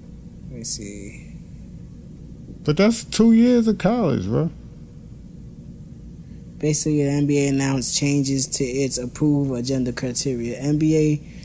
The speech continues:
Speaker 1: draft declared players are now allowed to hire agents in any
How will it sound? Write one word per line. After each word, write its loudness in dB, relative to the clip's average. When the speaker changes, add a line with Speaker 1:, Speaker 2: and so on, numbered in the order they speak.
Speaker 1:
draft 2
declared 4
players 4
are 2
now 4
allowed 2
to 0
hire 0
agents 4
in 0
any 4